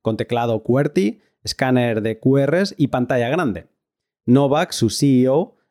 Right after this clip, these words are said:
es promotor incansable de Nostr, y no me cabe duda que en este tipo de hardware wallets de mayor formato veremos en algún momento alguna funcionalidad de Nostr para hacer todavía más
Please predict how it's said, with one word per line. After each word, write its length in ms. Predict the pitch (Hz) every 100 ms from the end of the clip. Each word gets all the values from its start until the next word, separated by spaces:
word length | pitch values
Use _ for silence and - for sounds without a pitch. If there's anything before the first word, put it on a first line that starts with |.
| _
es 480 | 147 156 160 - _
promotor 500 | 147 139 127 123 175
incansable 600 | 170 127 117 113 160 135
de 120 | 110 113
Nostr, 480 | 180 - - - _ _ _ -
y 200 | 170 160
no 220 | 156 190
me 200 | 185 135
cabe 300 | - 175 127
duda 420 | 120 151 92 - _
que 220 | 135 123
en 120 | 139 147
este 200 | 147 139
tipo 260 | 147 131
de 80 | 110
hardware 400 | - 147 135 123
wallets 480 | 123 147 101 - -
de 160 | 113
mayor 240 | 101 110 135
formato 560 | - 147 151 131 104 - _ -
veremos 480 | 131 139 156 156
en 80 | 139
algún 260 | 117 113 156
momento 480 | 139 123 113 123 -
alguna 480 | 127 139 160 180 151
funcionalidad 680 | - 175 147 135 127 127 120
de 140 | 127
Nostr 440 | 131 110 117 107
para 180 | 120 135
hacer 280 | 120 117 110
todavía 640 | _ 208 185 143 156 143
más 420 | 123 117 - -